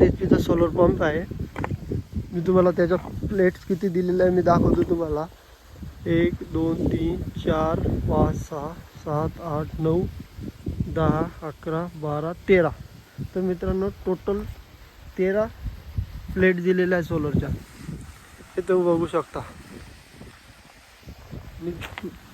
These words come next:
आता तुम्हाला त्याचं स्ट्रक्चर दाखवतो, त्याच्यानंतर तुम्हाला पाण्याचा प्रेशर मॉनिटर कसं दिलेलं आहे,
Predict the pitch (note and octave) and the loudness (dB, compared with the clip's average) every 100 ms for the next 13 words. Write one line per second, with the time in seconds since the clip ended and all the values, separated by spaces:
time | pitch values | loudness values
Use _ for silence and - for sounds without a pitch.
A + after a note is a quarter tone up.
0 | - - D#3+ F#3 F3+ F#3 F3 F3 E3 F3 | -10 -8 0 0 2 2 2 0 0 -2
1 | - F3 - F#3 F3+ E3+ E3+ E3 F#3 - | 0 -2 2 4 6 6 2 2 4 4
2 | - D#3+ E3+ E3+ E3+ F3 F3 E3+ E3 E3 | 2 0 0 0 0 0 0 0 0 2
3 | D#3+ E3+ - E3 - E3+ E3+ E3+ E3+ D#3+ | 2 0 0 -2 2 2 4 4 2 2
4 | E3 F#3 E3 F3 D#3+ D#3+ E3 E3+ D#3+ | 0 0 -2 -2 0 0 2 2 2